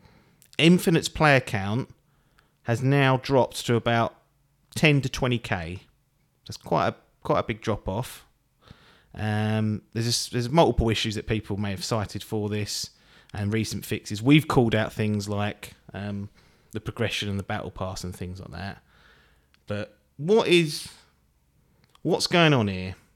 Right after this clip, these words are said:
Because this is, this is the thing. We've seen Vanguard with,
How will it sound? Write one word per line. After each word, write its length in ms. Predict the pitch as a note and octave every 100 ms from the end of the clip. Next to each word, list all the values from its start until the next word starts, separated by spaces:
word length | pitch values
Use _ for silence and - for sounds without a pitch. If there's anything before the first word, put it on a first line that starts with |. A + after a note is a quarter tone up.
| _ _ _ _ _ _ _
Because 320 | B2+ E3 D#3
this 160 | F#3 E3
is, 160 | D#3
this 160 | F3 E3
is 60 |
the 80 | D3+
thing. 240 | C#3 G#2 G#2+
We've 140 | C#3
seen 560 | - G#3 G#3+ G#3+ G3+ F3+ - - - -
Vanguard 720 | A#2+ E3 D#3+ B2+ B2 A2 A2
with, 140 | B2+